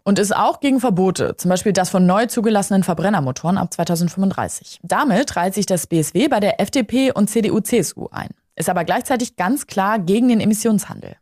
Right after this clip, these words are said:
Aus Sicht des B S W müsse man in Sachen Klimawandel grundsätzlich auch an ganz anderen Stellen schrauben,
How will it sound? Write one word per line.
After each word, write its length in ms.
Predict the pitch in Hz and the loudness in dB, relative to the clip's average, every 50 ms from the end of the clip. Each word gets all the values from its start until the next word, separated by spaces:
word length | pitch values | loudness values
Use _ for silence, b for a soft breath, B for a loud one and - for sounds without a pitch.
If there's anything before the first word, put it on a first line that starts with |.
| _ | _
Aus 140 | - 190 180 | -4 -2 0
Sicht 180 | 240 233 - 220 | 2 0 2 0
des 100 | 202 - | 0 0
B 100 | - 190 | 0 0
S 160 | 165 - 165 | 0 0 0
W 180 | 190 240 330 359 | 0 0 2 0
müsse 220 | 294 254 - 247 | 0 0 0 0
man 120 | 233 220 | 0 2
in 100 | 190 190 | 2 2
Sachen 200 | 190 196 170 190 | 0 0 0 -2
Klimawandel 520 | 175 - 233 247 269 254 247 247 240 240 240 | -2 0 0 0 2 2 2 2 2 2 2
grundsätzlich 640 | - 190 190 - 214 220 - - 240 240 233 - - | 2 0 0 0 0 -2 -2 -2 -2 -2 -2 -2 -4
auch 160 | 190 190 - | -4 -4 -2
an 160 | - 190 196 | -2 0 0
ganz 220 | 180 196 202 196 | 0 0 -2 -2
anderen 360 | - - 190 240 233 170 151 135 | -2 0 2 2 4 2 2 0
Stellen 260 | - - 135 131 123 | -2 -4 -4 -4 -4
schrauben, 380 | - - 135 139 143 202 285 | -4 -4 -2 -2 0 0 -2